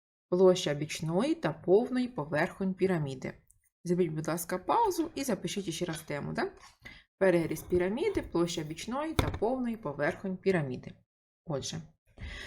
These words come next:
на минулому уроці ми з вами почали вивчати піраміду. Зараз робіть, будь ласка, паузу після кожного запитання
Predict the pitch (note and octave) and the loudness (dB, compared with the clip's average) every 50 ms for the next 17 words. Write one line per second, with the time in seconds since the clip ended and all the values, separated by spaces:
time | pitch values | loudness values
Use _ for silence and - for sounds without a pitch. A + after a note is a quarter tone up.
0 | - - - _ - F3 F#3 F#3 G3 G3+ C#4+ G4 A#4 G#4 E4+ C4 A3 F#3+ F3+ D#3+ | -14 -16 -14 _ -2 0 2 4 4 4 4 4 4 4 4 4 4 4 2 2
1 | C#3+ C#3+ D3 D3 - - E3 E3 G3 B3+ E4 F4+ - F#3 F3 E3+ E3 D#3+ D#3+ D#3 | 2 0 -2 -2 -2 -4 -2 0 2 2 2 2 2 2 4 4 4 2 0 0
2 | F3 F3 - - F3 A#3 D4 D4 C4+ F3+ - - F#3 G3 G3 - F#3+ - F#3 F#3 | -2 -2 0 2 2 2 2 2 2 0 0 2 2 2 2 0 0 4 6 8
3 | G3 G3 E3+ D3+ C3 B2+ - - F#3 G3 - - - - - - _ _ _ - | 8 8 6 4 2 -2 -6 -8 -10 -12 -14 -18 -20 -20 -20 -20 _ _ _ 6
4 | - G3 F#3 D#3+ C#3+ D3+ D#3 G#3+ B3+ B3+ - - _ _ _ _ _ _ _ _ | 8 8 8 4 4 2 0 0 0 -2 -6 -12 _ _ _ _ _ _ _ _
5 | _ _ _ _ _ _ _ _ _ - F#3 F#3 G#3 C4+ C#4 - - F#3+ F3 F3 | _ _ _ _ _ _ _ _ _ 0 0 0 0 0 -2 0 0 0 2 2
6 | F3 F3+ F3+ - F3 F3 F3 - - C4+ E4 F4 D#4+ G#3+ F#3+ E3+ F3 - C#4 F4+ | 2 2 2 0 -2 -2 0 2 2 4 6 6 6 4 4 2 0 4 4 4
7 | F#4+ - - A3 G3+ - - G#3+ A3+ B3+ B3+ B3+ B3 A#3+ G#3 A3 G3+ F#3+ G3+ F#3+ | 4 4 2 0 0 0 0 0 2 2 2 2 2 2 4 4 2 4 2 2
8 | G3 F#3 F3+ F#3 - E3 D3+ C#3+ C#3 C#3+ D#3 | 4 4 2 4 4 2 2 2 0 0 -2